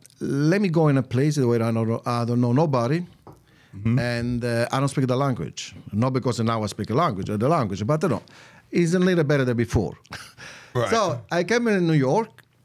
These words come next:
Speaker 1: and, uh, I met my wife, and, uh, after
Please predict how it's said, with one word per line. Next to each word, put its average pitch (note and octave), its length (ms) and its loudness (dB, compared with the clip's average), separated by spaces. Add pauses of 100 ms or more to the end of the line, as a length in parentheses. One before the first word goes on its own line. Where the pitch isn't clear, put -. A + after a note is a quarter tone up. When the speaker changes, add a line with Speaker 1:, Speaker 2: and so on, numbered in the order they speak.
(600)
Speaker 1:
and, C#3+ 460 0
uh, C3+ 280 2
I D3 80 2
met F#3+ 200 0
my F#3+ 160 4
wife, B2+ 560 -2 (1200)
and, G#2 400 0
uh, G#2+ 40 0 (160)
after A2 340 -2